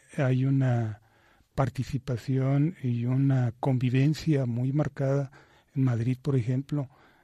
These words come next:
de, de aprovechar los parques, parques preciosos que hay en Madrid, y luego ya fuera de, de Madrid, en recorridos, en zonas, eh, igualmente muy, muy hermosas.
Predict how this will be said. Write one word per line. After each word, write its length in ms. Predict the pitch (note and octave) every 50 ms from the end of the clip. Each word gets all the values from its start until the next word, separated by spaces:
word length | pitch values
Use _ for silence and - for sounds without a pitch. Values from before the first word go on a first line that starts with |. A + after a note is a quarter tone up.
| _ _
de, 540 | - E3 C3 A#2+ B2+ A#2+ A#2+ A2+ A2+ A2+ C#3 C#3+
de 260 | B2 A#2+ B2 A#2 A#2
aprovechar 560 | A2 - - B2 B2 A#2+ A2+ - C#3 C3+ B2+
los 180 | C3 B2 - -
parques, 640 | - - A#2+ B2+ C3 - - C3+ A#2 - - - - _ _ _ _ _ _ _ - - _ _ _ _ _ _
parques 520 | - B2+ A#2+ - - C3+ B2 - - - - - - - - D#3+ D3+ - _ _ _ _
preciosos 640 | B2+ A#2+ A#2 - C#3+ C3+ C#3 - - D#3 C3+ -
que 100 | - C3
hay 140 | B2+ C3 C3
en 80 | C3
Madrid, 380 | B2 A#2 A#2+ A#2+ B2 C3 C#3+ - - _ _ _ _ _ _ _ _ - _ _ _
y 220 | - C3 C3 C3 B2
luego 220 | B2+ C3+ D#3 D3+
ya 160 | C3+ C3+ C3+
fuera 300 | - - C3+ C#3 C#3+ C#3
de, 340 | C3+ B2 A#2 A2+ A2 G#2+ A2
de 140 | A2+ B2 A#2
Madrid, 460 | A#2+ B2 A#2 A#2 A#2+ C#3 D3+ D3+ C3+ - - - _ _ _ _ _ _ _ -
en 100 | F3 B2+
recorridos, 920 | B2 B2 A#2 - C3+ A#2+ A2+ B2 C#3 D3 D3+ D3 C#3+ C3 A#2+ - - -
en 180 | D3 B2+ A2+ A#2
zonas, 600 | - - - C3+ C3+ C#3+ C#3+ C3 A2 - - - - - _ _ _ _ _ _ - - -
eh, 380 | B2+ A#2+ A#2 A2+ A2 A2+ - -
igualmente 880 | C3+ B2+ A#2+ B2+ C3 B2+ C3+ C#3+ D3 - - E3 D3+ D3+ C#3+ C#3 C3+ C3+
muy, 360 | C3+ C3 B2 C3 C3+ C3 B2+
muy 240 | C#3+ B2+ C3 C#3 C#3+
hermosas. 580 | C#3+ C#3+ C#3 D3+ D3+ C#3 - C#3+ C#3 - -